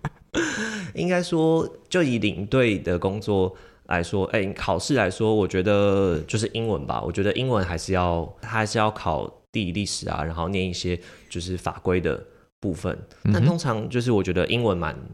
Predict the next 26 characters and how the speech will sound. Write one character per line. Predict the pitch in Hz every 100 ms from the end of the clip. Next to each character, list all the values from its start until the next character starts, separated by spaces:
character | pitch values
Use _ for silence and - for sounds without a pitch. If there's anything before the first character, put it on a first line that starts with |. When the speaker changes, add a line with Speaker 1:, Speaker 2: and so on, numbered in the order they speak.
| -
Speaker 1:
重 | - 98 85
要 | 82 60
的 | 53
啦， | - -
而 | 120
且 | 127
它 | 123
是 | 127
用 | 120 120
平 | 104 90
均 | 104 98
分 | 95 95
数 | 95
嘛， | 92 - - -
所 | 120
以 |
你 | 110
可 | 101 95
以 |
把 | 92 - - _
英 | 123
文 | 113 90
考 | - -
高 | 85 80
一 |
点， | 85